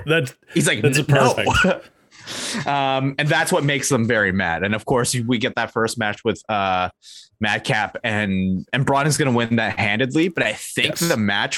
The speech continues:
Speaker 2: where he faces Corbin, that's gonna be a classic W W E non-finish. I think, like,
Speaker 1: Oh, okay.
Speaker 2: they'll, he, I think Baron Corbin will be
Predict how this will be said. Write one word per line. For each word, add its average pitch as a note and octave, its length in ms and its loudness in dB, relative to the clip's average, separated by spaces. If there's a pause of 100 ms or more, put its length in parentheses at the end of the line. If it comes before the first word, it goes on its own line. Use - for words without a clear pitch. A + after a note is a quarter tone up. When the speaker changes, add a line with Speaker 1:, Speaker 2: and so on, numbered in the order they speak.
Speaker 2:
where A2 380 0 (760)
he B2+ 760 0
faces B2 420 0
Corbin, A#2 680 2 (960)
that's C#3 300 -2
gonna E3+ 160 2
be C#3+ 180 2
a A2 400 0
classic - 420 -2
W G2+ 260 -2
W G2 180 0
E F#2+ 120 0
non-finish. F2+ 640 -2
I A2 80 -2
think, A#2 300 -4
like, G2+ 300 0 (760)
Speaker 1:
Oh, A2 200 2
okay. B2 120 4
Speaker 2:
they'll, A#2+ 280 2 (320)
he, C#3 480 -12
I C#3+ 120 -2
think C#3+ 240 -4
Baron C3+ 280 2
Corbin A#2+ 320 0
will A#2 120 4
be G#2 580 0